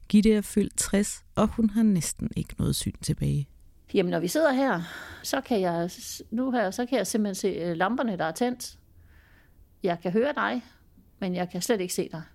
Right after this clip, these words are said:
Speaker 2: Der er ingen konturer eller noget som helst. Jeg kan se vinduerne, fordi at, øh, det er selvfølgelig lys i forhold til mørke på væggen. Og så kan jeg,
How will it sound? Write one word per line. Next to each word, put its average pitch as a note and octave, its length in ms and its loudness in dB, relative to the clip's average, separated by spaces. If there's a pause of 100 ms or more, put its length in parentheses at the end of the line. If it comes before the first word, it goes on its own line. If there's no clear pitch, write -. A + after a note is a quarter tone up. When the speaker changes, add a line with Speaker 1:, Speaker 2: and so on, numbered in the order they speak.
(540)
Speaker 2:
Der G3 60 -4
er E3+ 140 0
ingen G3 200 -2
konturer F3 520 -2
eller D#3+ 200 -4
noget F#3 180 -2
som F#3+ 120 -6
helst. G3+ 340 -6 (520)
Jeg F3 140 -2 (220)
kan F3 280 0
se - 560 -2
vinduerne, G3 600 -2
fordi F#3+ 340 -6
at, E3+ 260 -8
øh, D#3 160 -4
det F3 160 -2
er F3 100 -2
selvfølgelig G3 440 -2
lys - 180 -6
i - 20 -6
forhold F#3 340 -2
til F3+ 100 -6
mørke F#3+ 280 -2
på F#3+ 100 -6
væggen. A#3+ 360 -4 (1500)
Og G3+ 60 -10
så A#3 180 -2
kan F3 240 -2
jeg, E3 340 -2